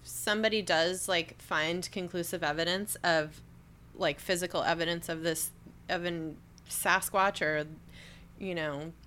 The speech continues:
this species of, of ape or hominin that exists, that'd be fucking awesome.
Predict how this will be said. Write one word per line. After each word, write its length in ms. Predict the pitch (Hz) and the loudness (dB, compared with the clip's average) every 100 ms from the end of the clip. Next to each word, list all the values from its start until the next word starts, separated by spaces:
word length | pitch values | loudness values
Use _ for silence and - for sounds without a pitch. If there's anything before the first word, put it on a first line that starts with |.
| - - - - | -20 -20 -20 -4
this 240 | 160 151 - - - - - - - - - - - - | 0 0 -4 -12 -20 -20 -20 -20 -20 -20 -20 -20 -20 -10
species 640 | - - 165 170 190 175 | -4 -2 -2 0 0 2
of, 280 | 170 165 156 156 - - | 2 2 0 -8 -14 -2
of 280 | 160 151 147 156 - - - - | 0 2 -2 -10 -16 -18 -8 0
ape 320 | 160 190 - | 0 0 -2
or 240 | 147 147 151 | 0 0 0
hominin 680 | 165 175 180 190 202 202 190 | -2 -2 0 2 0 -2 -2
that 280 | 160 - - | 0 0 -2
exists, 500 | 180 165 156 160 214 | -6 -2 0 0 0
that'd 200 | - 147 | 0 -2
be 360 | 170 170 170 165 | 0 0 0 -2
fucking 420 | - 160 170 185 | -2 -4 -4 -2
awesome. 500 | 175 214 160 123 143 | 0 0 -2 -4 -6